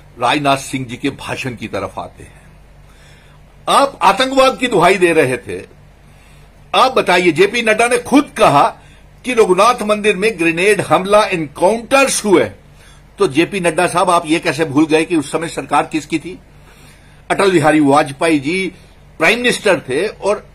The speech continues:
Advani जी Deputy Prime Minister थे और Rajnath सिंह जी रक्षा मंत्री थे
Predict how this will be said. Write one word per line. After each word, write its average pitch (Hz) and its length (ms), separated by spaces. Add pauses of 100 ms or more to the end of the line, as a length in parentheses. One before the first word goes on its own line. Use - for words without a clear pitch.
(180)
Advani 190 560
जी 175 420 (120)
Deputy 254 300
Prime 240 320
Minister 175 380 (480)
थे 117 160 (600)
और 240 160 (800)
Rajnath 240 480
सिंह 190 280
जी 175 280 (500)
रक्षा 254 320
मंत्री 233 420
थे 131 160